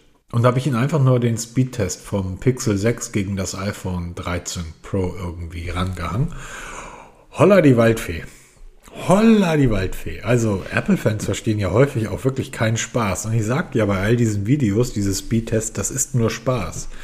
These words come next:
Und es wird natürlich auch ein spaßiger Speedtest zwischen dem Xiaomi und dem Zenfone, also dem Dimensity acht eins und dem Snapdragon eight Gen one kommen.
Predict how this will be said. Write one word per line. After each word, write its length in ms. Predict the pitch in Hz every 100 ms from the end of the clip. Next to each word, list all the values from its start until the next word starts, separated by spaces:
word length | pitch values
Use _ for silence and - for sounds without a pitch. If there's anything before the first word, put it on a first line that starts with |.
| - -
Und 80 | 110
es 120 | 110
wird 180 | 131 156
natürlich 500 | 127 113 165 156 -
auch 140 | 107 107
ein 120 | 101
spaßiger 680 | - 123 131 131 127 104 95
Speedtest 640 | - 123 120 110 98 -
zwischen 340 | 104 101 107
dem 240 | 95 95 104
Xiaomi 540 | - 101 101 101 95
und 240 | 98 92
dem 140 | 95 90
Zenfone, 600 | 98 117 123 107 90 85
also 240 | 92 92 85
dem 280 | 87 90
Dimensity 640 | 95 95 110 110 104 - 98
acht 280 | 95 - -
eins 420 | 101 110 123 -
und 340 | - 123 151
dem 280 | 151 147 143 - - -
Snapdragon 1000 | - - 113 165 - - 127 123 120 127
eight 400 | 110 117 131 - 110
Gen 280 | 107 113 117
one 320 | 120 139 139
kommen. 340 | - 82 80